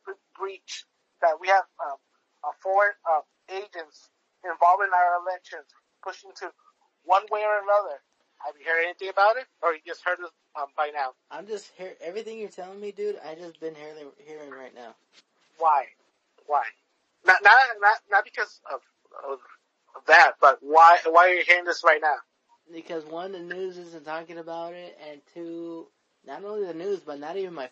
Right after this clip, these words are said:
Speaker 2: phone even told me about it. The only thing my
Speaker 1: Exactly.
Speaker 2: phone has been telling me is about the second stimulus check.
Speaker 1: Exactly. Imagine if all this information came out openly, all, all this. What do you think what people would have done?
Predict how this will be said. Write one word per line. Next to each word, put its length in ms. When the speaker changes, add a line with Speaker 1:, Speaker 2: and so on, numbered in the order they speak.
Speaker 2:
phone 280
even 300
told 280
me 80
about 320
it. 140
The 80
only 160
thing 140
my 60
Speaker 1:
Exactly. 380
Speaker 2:
phone 240
has 200
been 160
telling 340
me 340
is 380
about 260
the 60
second 340
stimulus 600
check. 180
Speaker 1:
Exactly. 760
Imagine 560
if 180
all 220
this 140
information 560
came 160
out 120
openly, 460
all, 200
all 200
this. 400
What 100
do 40
you 80
think 160
what 120
people 220
would 100
have 140
done? 180